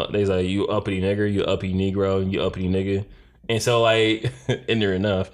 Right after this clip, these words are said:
he, like, he found joy in that. He was like, "Oh yeah, yeah, keep, keep it, like, keep, keep, keep going with it. Like, I'm, I'm down with that." Like,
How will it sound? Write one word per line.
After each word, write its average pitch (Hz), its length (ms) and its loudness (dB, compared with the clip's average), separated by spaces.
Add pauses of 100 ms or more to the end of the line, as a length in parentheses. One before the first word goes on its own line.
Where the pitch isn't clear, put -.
(500)
he, 175 320 0
like, 135 160 4
he 143 80 2
found 123 340 0
joy 131 260 4
in 104 200 0
that. 92 180 0
He 107 80 2
was 107 160 2
like, 104 240 0
"Oh 254 280 4
yeah, 147 280 0
yeah, 240 300 2
keep, 220 300 -4
keep 233 200 -6
it, 110 200 0
like, 110 180 0
keep, 165 300 -4
keep, 165 200 -4
keep 165 140 -6
going 147 260 2
with 131 120 4
it. 98 180 0
Like, 104 300 2
I'm, 113 280 0
I'm 110 180 0
down 113 300 4
with 101 80 -4
that." 92 160 0
Like, 87 360 0